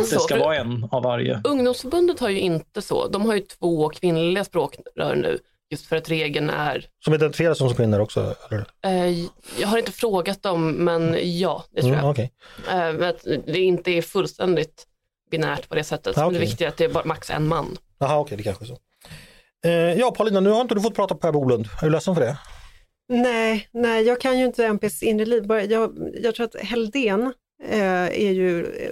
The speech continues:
Speaker 4: upp-
Speaker 3: Miljöpartisten i Stockholm.
Speaker 4: Ja, precis.
Speaker 3: Mm.
Speaker 4: Han har ju samarbetat med det här röd-, eller blågröna, supposedly,
Speaker 3: Mm.
Speaker 4: styret i Stockholm.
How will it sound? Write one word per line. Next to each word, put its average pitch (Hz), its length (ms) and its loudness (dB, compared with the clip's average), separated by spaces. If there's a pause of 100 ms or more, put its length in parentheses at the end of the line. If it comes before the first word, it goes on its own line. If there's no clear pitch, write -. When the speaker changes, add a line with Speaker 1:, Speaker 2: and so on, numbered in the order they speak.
(120)
Speaker 4:
upp- - 140 -6 (360)
Speaker 3:
Miljöpartisten 139 480 2
i - 40 2
Stockholm. 214 240 2
Speaker 4:
Ja, 226 60 2
precis. 220 140 0
Speaker 3:
Mm. - 140 4
Speaker 4:
Han 226 120 2
har 220 60 4
ju 208 60 2
samarbetat 185 640 -2
med 175 300 -4
det 185 80 -2
här 180 200 -4
röd-, 180 340 -6 (240)
eller 185 220 -4
blågröna, 180 920 -2 (200)
supposedly, 180 540 -2
Speaker 3:
Mm. 185 80 -2
Speaker 4:
styret 185 520 -2
i 190 40 -12
Stockholm. 196 360 -4